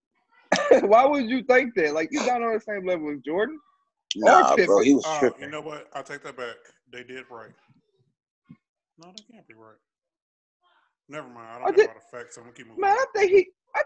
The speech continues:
Speaker 1: think he left in free agency, man.
Speaker 2: Yeah, I think so too. I don't think he got traded.
Speaker 1: Because I think
Speaker 3: No,
Speaker 1: that's what
Speaker 3: he, he
Speaker 1: Shaq
Speaker 3: did.
Speaker 1: said. 'Cause you, when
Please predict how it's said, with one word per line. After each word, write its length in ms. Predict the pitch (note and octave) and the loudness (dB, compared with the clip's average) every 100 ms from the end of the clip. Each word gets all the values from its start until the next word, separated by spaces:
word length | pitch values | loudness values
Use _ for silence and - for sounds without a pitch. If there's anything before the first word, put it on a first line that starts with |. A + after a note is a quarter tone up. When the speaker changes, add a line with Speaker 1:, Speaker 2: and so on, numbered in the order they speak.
| A4+ | -2
Speaker 1:
think 120 | F#4 | 2
he 80 | D#4 | 4
left 240 | A3+ G#3+ | 4 2
in 80 | F3+ | -2
free 220 | E3 D#3+ | -4 -2
agency, 420 | D#3 C#3 B2 G#2+ | 0 -4 -10 -16
man. 340 | G#2+ G#2+ G#2+ A2 - | -16 -12 -12 -14 -6
Speaker 2:
Yeah, 340 | D#3 A#3 F3+ F#3 | 4 8 10 8
I 60 | |
think 260 | - G#3+ G#3 | 6 2 2
so 200 | G#3 F#3 | 2 2
too. 260 | - G#3 | 0 2
I 80 | F#3 | 4
don't 160 | A3+ A3 | 2 0
think 160 | A3 | -8
he 80 | G#3 | -10
got 240 | E3 D#3 - | -4 -4 -4
traded. 240 | G3 A#3+ | 0 4
Speaker 1:
Because 180 | D4+ C4+ | 6 6
I 80 | D4+ | 6
think 180 | - C#4+ | 4 4
Speaker 3:
No, 60 | D#4 | 4
Speaker 1:
that's 120 | - | 2
what 140 | F#4 | -4
Speaker 3:
he, 60 | D4 | -2
he 80 | E4 | -2
Speaker 1:
Shaq 40 | |
Speaker 3:
did. 200 | D#4+ D#4+ | 0 -2
Speaker 1:
said. 260 | C4 A#3 G3 | -2 -2 -4
'Cause 100 | A#3+ | -8
you, 100 | A#3+ | -10
when 100 | A3+ | -12